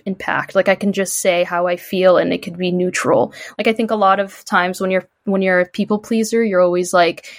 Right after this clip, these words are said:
trying to be as agreeable as possible or kind of be as, um, sort of, yeah, just likable. And that really kind of doesn't allow you to be human. And I think I kind of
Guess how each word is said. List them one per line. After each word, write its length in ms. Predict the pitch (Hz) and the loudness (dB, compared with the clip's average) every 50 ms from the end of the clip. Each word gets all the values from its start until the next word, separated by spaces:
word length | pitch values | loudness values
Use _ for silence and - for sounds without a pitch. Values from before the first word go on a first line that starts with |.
| - - _ _ _ _ - - - | -20 -20 _ _ _ _ -16 -10 -8
trying 360 | - - - 208 196 196 196 | -4 -2 0 2 2 2 0
to 100 | 208 196 | -2 -4
be 140 | 180 196 190 | 0 0 0
as 140 | 190 185 - | 0 0 -2
agreeable 680 | - - 185 151 - 196 208 196 190 185 180 185 180 | -4 -4 -4 -4 -2 -2 0 0 0 2 2 4 4
as 140 | 175 180 - | 4 2 0
possible 520 | - - - 180 185 - - 233 214 247 269 | -6 -10 -8 -8 -8 -6 -8 -4 -2 0 2
or 240 | 311 302 247 202 185 | 4 4 4 2 0
kind 300 | - - 196 180 180 185 | -2 -2 -2 0 0 0
of 160 | 180 - _ | -2 -4 _
be 220 | - 190 180 180 | -6 -2 2 4
as, 320 | 175 175 175 175 175 - - - - - - - _ _ - | 4 6 4 4 2 -2 -8 -12 -16 -20 -20 -20 _ _ -4
um, 640 | - 190 185 185 180 180 180 180 175 170 170 185 196 _ - - - | 0 2 4 4 4 2 0 -2 -6 -8 -10 -12 -14 _ -20 -16 -12
sort 360 | - - - 208 196 185 185 | -8 -2 0 2 2 4 4
of, 280 | 185 180 180 - - | 4 4 2 0 -6
yeah, 300 | - 208 202 196 180 170 | -8 -6 -4 -4 -4 -4
just 240 | - - 185 - - | -6 -8 -8 -8 -8
likable. 800 | - 180 180 180 175 185 - 220 208 - 233 247 254 254 247 254 - | -8 -2 0 0 0 0 -2 0 2 4 6 6 6 4 2 0 2
And 380 | - 180 180 180 180 175 - - - _ - 196 | 2 4 4 4 2 2 0 -4 -10 _ -10 -4
that 260 | - 190 175 - - _ _ _ - | -2 0 0 -2 -4 _ _ _ -10
really 520 | 196 185 196 202 214 220 214 208 202 190 190 | -8 -4 0 2 4 4 4 4 4 2 0
kind 360 | - - 190 180 180 185 180 | -2 -2 -2 0 0 0 -2
of 320 | 175 175 175 - - - _ _ _ _ _ _ _ _ _ _ _ _ _ _ _ _ _ _ | -2 -4 -6 -8 -14 -20 _ _ _ _ _ _ _ _ _ _ _ _ _ _ _ _ _ _
doesn't 300 | - 202 196 180 190 196 | 0 2 2 2 2 2
allow 280 | 185 180 180 180 180 180 | 4 4 4 4 4 4
you 200 | 180 180 180 175 | 2 2 0 0
to 100 | 180 175 | -2 -2
be 520 | 175 - 180 175 175 175 175 180 - - _ _ _ _ _ | -4 -4 -4 -2 -2 -2 -4 -4 -6 -10 _ _ _ _ _
human. 640 | - - - 226 277 294 233 165 151 - - - | -12 -4 0 4 4 4 4 2 0 -6 -10 -6
And 140 | - 208 202 | -4 0 0
I 80 | 202 202 | 0 0
think 300 | 196 - 214 196 190 202 | -2 -2 -4 -2 0 0
I 100 | 190 185 | 0 0
kind 340 | - - 185 175 175 175 180 | 0 -2 -4 -4 -2 -2 -4
of 160 | 180 175 | -4 -6